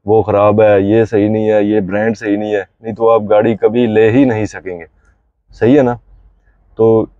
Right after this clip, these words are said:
ये जहन से निकाल दें कि Suzuki बुरी है या Corolla अच्छी है या Honda।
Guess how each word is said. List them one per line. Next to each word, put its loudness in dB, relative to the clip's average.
ये 2
जहन 0
से -6
निकाल 0
दें -2
कि -2
Suzuki -4
बुरी 2
है 4
या 2
Corolla 2
अच्छी -4
है 2
या 0
Honda। -4